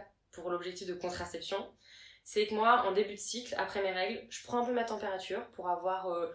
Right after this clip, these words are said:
une petite dizaine de températures. Je crois que c'est six au minimum. Euh, moi, j'aime bien en avoir plus parce que j'aime bien et j'ai pris l'habitude et ça me dérange pas. Par contre, s'il y a un matin où j'ai envie de faire la grasse mat et de me lever et d'aller directement, euh, je sais pas, euh, faire un câlin à mon mec ou, euh,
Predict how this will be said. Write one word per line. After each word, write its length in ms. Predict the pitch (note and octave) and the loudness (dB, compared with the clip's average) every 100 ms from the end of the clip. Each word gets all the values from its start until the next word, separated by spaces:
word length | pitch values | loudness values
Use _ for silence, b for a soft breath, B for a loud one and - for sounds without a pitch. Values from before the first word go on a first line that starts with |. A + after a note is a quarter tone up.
| B B | B B
une 120 | G3 | -6
petite 180 | - - | -4 -6
dizaine 300 | - G3 G#3 | -4 -2 0
de 80 | G3+ | 2
températures. 680 | G3 F#3+ F3+ F3 - A3 A#3 | 2 2 2 0 0 0 -2
Je 40 | |
crois 120 | - G#3+ | -4 -4
que 40 | |
c'est 100 | - | -4
six 320 | F3+ - G#3+ G3+ | -4 -4 -2 -2
au 40 | |
minimum. 520 | F3+ F3 E3+ F#3 B3 B3+ b b b b b | -4 -6 -4 -4 -4 -8 b b b b b
Euh, 180 | F3 E3+ | -2 0
moi, 100 | F3 | 2
j'aime 160 | F#3 F#3 | 2 2
bien 160 | G#3 | 4
en 40 | G#3 | 4
avoir 220 | F#3+ F#3+ | 4 2
plus 200 | - A3 | -2 -4
parce 180 | F#3+ F#3 | -4 -2
que 680 | F#3+ F3 E3+ D#3+ D#3 D#3 C#3+ | -2 -2 -6 -8 -8 -8 -6
j'aime 240 | D#3 F3+ | 0 0
bien 220 | E3+ F#3+ F#3 | 4 4 4
et 60 | |
j'ai 100 | D#3+ | 2
pris 140 | - E3 | -2 0
l'habitude 400 | D#3+ D#3+ G3+ F3 | 0 -2 -6 -4
et 40 | |
ça 120 | E3 | -2
me 40 | D#3+ | -2
dérange 200 | - - | -2 4
pas. 220 | A#3 - B B B | 4 4 B B B
Par 140 | - | -2
contre, 120 | G#3 | -2
s'il 120 | - | 0
y 20 | F#3 | -2
a 40 | |
un 20 | E3+ | 0
matin 240 | E3+ G3 | 0 0
où 40 | F3 | -2
j'ai 80 | E3+ | -4
envie 120 | E3 | -4
de 40 | |
faire 120 | F3 | -4
la 200 | E3 D#3+ | -2 -2
grasse 200 | D#3+ E3+ | -4 -4
mat 160 | G3 F#3+ - - | -2 -2 -4 -6
et 380 | F3 F3 F3 B B | -4 -2 -4 B B
de 120 | F3 G3 | 2 4
me 60 | |
lever 520 | G3+ G3+ G3+ G#3+ G3+ | 4 4 2 2 2
et 60 | F#3 | 0
d'aller 220 | E3+ E3+ | 0 -2
directement, 840 | F3 F3+ F#3+ F#3+ F#3+ F#3+ G3 G3 F#3 | -4 -4 -2 -4 -6 -4 -4 -2 0
euh, 380 | E3 E3 E3 - B B | 0 -2 -4 -8 B B
je 80 | - | -6
sais 120 | F#3+ | 0
pas, 220 | F3+ F#3 | 2 4
euh, 300 | E3 D#3+ D#3+ | 4 4 2
faire 140 | D#3+ F3+ | 2 0
un 80 | F3+ | 2
câlin 240 | F#3 F3+ | 0 0
à 20 | |
mon 140 | F3+ F3+ | -2 0
mec 280 | F#3 G3 F3+ | -2 -2 -6
ou, 240 | F3 F3 | -8 -6
euh, 480 | D#3+ D#3 D#3 D#3+ D#3 | -6 -6 -6 -8 -10